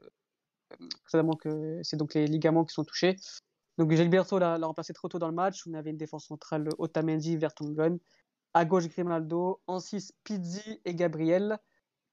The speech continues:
À droite, Rafa. À gauche, Everton. Et en pointe, Darwin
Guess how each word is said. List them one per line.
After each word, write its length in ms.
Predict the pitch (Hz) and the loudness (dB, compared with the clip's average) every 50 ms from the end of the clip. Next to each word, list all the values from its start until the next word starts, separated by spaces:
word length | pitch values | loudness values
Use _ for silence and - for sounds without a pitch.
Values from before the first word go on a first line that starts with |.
| _ _ _ _ _ _ - | _ _ _ _ _ _ 4
À 120 | 185 185 | 4 4
droite, 380 | 180 165 170 180 196 185 185 - | 4 2 2 2 2 2 0 -4
Rafa. 360 | - 175 175 165 - - 175 180 - | -10 -10 -10 -10 -6 -6 -6 -6 -4
À 80 | - 175 | -6 -10
gauche, 240 | 160 156 175 160 - - | -8 -8 -8 -10 -8 -10
Everton. 580 | - 190 165 170 160 - _ - 170 170 180 - _ _ _ | -10 -6 -6 -8 -8 -8 _ -6 -6 -6 -6 -10 _ _ _
Et 180 | 170 170 165 - - | -8 -8 -8 -8 -8
en 300 | 165 165 160 160 160 151 151 _ _ _ _ _ | -6 -4 -4 -4 -6 -8 -10 _ _ _ _ _
pointe, 420 | - 180 175 160 160 _ - 175 | 2 2 2 2 0 _ -8 -8
Darwin 580 | 175 175 165 175 165 165 160 170 190 196 196 | -8 0 2 4 4 6 6 6 6 4 2